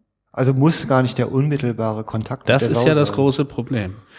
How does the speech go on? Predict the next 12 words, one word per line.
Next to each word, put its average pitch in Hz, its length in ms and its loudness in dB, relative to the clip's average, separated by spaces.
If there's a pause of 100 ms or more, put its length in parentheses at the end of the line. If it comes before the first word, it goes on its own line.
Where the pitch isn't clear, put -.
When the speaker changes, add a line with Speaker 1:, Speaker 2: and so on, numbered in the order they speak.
(320)
Speaker 2:
Und 110 120 -4
das 175 160 2
ist 185 180 -2
eben 185 260 2
das 170 160 2
Problem, 165 580 2
dass 156 420 2 (320)
in 131 140 -2
Abhängigkeit 175 800 2
von 135 500 0 (120)
der 104 80 -4
Sonneneinstrahlung, 170 1160 -2